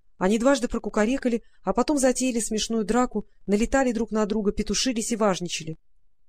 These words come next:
Варя рассмеялась, воздух вдохнулся, бледность прошла. Немного подравшись, петушки вдруг исчезли. «Все»,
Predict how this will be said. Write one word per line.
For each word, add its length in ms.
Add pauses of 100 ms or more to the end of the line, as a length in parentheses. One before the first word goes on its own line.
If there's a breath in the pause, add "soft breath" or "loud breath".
(180)
Варя 280
рассмеялась, 680 (340)
воздух 400
вдохнулся, 640 (400)
бледность 440
прошла. 500 (1120)
Немного 340
подравшись, 640 (380)
петушки 380
вдруг 240
исчезли. 540 (840)
«Все», 340